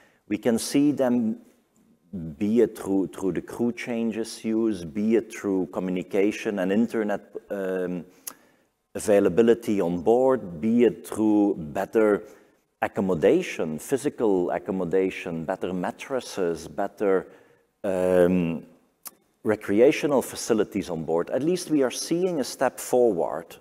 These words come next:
in the whole topic of well-being. We've also seen that there are changes to the M L C, which are coming into force. I'm not gonna go into discussion on those. There are people who feel that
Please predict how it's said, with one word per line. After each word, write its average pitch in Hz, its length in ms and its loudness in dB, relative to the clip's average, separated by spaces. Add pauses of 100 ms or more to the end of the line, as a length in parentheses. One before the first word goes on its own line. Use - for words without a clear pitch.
(140)
in 127 300 2 (340)
the 110 120 -4
whole 113 240 2
topic 110 480 0 (100)
of - 220 -6
well-being. 80 720 0 (640)
We've 117 180 4
also 175 240 2
seen 143 420 0
that 117 140 0
there 107 140 -2
are 101 140 -2
changes 123 520 -2
to 110 120 -2
the 98 160 0
M 90 140 0
L 85 120 0
C, - 480 -6 (140)
which 120 200 -4
are 127 80 0
coming 131 380 -2
into 117 240 -2
force. - 600 -2 (1160)
I'm 110 100 -4
not 113 160 -4
gonna 101 160 -4
go 95 220 4
into 92 240 -2
discussion 92 580 -2
on 85 220 -2
those. 90 500 2
There 95 240 -4
are 90 80 -2
people 101 380 -2
who 87 100 -8
feel 98 420 -2
that 85 320 -4